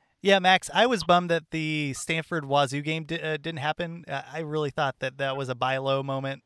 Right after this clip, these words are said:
uh, for Stanford. Are you still on that train now that they're playing a Cal team that,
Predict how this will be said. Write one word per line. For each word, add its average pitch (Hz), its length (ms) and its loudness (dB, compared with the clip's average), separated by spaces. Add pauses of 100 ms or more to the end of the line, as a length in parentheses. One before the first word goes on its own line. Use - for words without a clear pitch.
(120)
uh, 127 200 -4
for 143 160 -10
Stanford. 143 640 -6 (380)
Are 156 40 -2
you 185 120 -2
still 226 340 2
on 214 140 4
that 208 160 2
train 226 440 -4
now 180 200 -2
that 175 120 -10
they're 180 140 -2
playing 180 320 -4
a 160 80 -4
Cal 170 260 -2
team 185 340 -8
that, 160 260 4